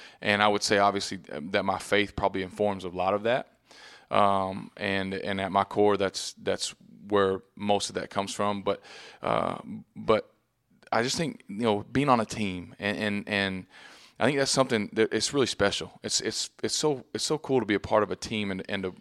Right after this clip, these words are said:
work towards one goal and, and to be able to go, "You know what? What's best for this group of people? And,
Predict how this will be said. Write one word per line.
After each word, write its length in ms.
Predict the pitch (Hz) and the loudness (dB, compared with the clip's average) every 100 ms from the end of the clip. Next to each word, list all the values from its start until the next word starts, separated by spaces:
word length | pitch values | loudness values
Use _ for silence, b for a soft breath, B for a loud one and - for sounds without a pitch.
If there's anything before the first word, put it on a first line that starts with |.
| 98 | 0
work 240 | 110 117 | 2 2
towards 240 | - 107 104 | 0 0 0
one 200 | 98 95 | -4 2
goal 280 | 101 101 | 4 4
and, 100 | 95 - | 0 -6
and 140 | 95 | -6
to 60 | 90 | -4
be 160 | 104 | 0
able 140 | 104 98 | -2 -2
to 80 | 95 | 0
go, 200 | 98 95 | 0 0
"You 100 | 104 | 0
know 100 | 117 | 2
what? 300 | 120 117 B B B | 4 2 B B B
What's 220 | 127 135 | 4 4
best 340 | - 110 104 - | 4 4 4 0
for 100 | 95 | -2
this 220 | 95 - | -2 -2
group 200 | 95 90 | -4 -6
of 80 | - | -6
people? 340 | 90 - - _ _ b b b b - | -8 -8 -12 _ _ b b b b 2
And, 540 | 107 104 101 98 98 | 6 6 4 0 -6